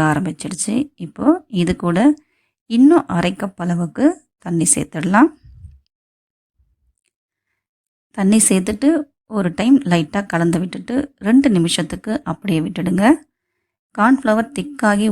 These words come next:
ஒரு கொதி வந்ததுக்கு அப்புறமா இது கூட நம்ம பொரிச்சு வச்சிருக்க வடைகளை உள்ளே சேர்த்துடலாம். ஸ்டவ் மீடியம் ஹீட்ல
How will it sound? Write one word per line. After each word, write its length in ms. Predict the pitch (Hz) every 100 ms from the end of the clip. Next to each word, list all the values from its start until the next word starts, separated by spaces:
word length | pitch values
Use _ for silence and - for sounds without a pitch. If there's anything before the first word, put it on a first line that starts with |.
| 170
ஒரு 120 | 185 190
கொதி 180 | 175 180 214
வந்ததுக்கு 380 | 160 151 156 156
அப்புறமா 380 | - 170 196 240 - -
இது 100 | 165 160 175
கூட 120 | 208
நம்ம 220 | 226 202 - -
பொரிச்சு 320 | 226 247 214
வச்சிருக்க 360 | 160 - 160 175 160
வடைகளை 440 | 156 160 160 185 320 - 180
உள்ளே 200 | 170 160 -
சேர்த்துடலாம். 540 | 151 165 160 196 302 - _ _ _ _ _ _ _ _ _ _
ஸ்டவ் 400 | - - 233 240 294 202
மீடியம் 340 | 214 220 247 -
ஹீட்ல 280 | 170 -